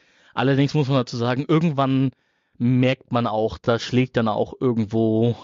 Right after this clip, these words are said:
der Überfaktor durch, dann hast du auch zu viel davon gehabt, ne? Insofern, da kann ich zumindest auch den Neid raushängen lassen. Ich hatte nie das Glück, Rezensionsexemplare zu bekommen. Vielleicht ist es aber auch besser so.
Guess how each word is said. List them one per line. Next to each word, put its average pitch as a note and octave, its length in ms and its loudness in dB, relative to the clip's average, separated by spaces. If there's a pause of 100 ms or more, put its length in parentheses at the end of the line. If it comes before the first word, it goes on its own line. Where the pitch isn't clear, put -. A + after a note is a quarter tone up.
(200)
der G#2+ 160 0
Überfaktor A2+ 580 -2
durch, A2+ 280 0
dann G2 160 -4
hast A2 160 -4
du B2 60 4
auch A2+ 100 -6
zu A2+ 120 -4
viel A#2 180 -2
davon G2 280 -2
gehabt, F2 380 -10
ne? F#2+ 280 -6 (680)
Insofern, D3 400 2
da C3 220 -2
kann D3+ 160 0
ich C#3+ 80 0
zumindest C#3 300 0
auch A2 80 -6
den G#2+ 140 0
Neid A2 220 -2
raushängen A2 380 -4
lassen. G#2 280 -4 (180)
Ich D3 160 0
hatte C3 160 -2
nie A#2+ 160 4
das F#3 220 0
Glück, E3+ 260 0
Rezensionsexemplare C#3+ 960 -2
zu - 120 -8
bekommen. C3 380 0
Vielleicht C3+ 500 0
ist D#3 100 2
es C3 100 -2
aber A2 160 -2
auch A2 140 -8
besser D3+ 340 0
so. D3 280 0